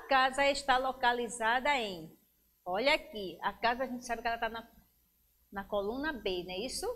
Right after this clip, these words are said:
Ó, B quatro, B dois,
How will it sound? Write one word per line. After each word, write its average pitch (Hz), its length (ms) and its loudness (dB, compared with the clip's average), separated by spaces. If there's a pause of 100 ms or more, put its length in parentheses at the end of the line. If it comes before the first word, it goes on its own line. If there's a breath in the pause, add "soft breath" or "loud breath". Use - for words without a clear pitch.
(300)
Ó, 160 300 -6 (960)
B 202 720 6
quatro, 190 560 0 (800)
B 202 800 6
dois, 175 760 -4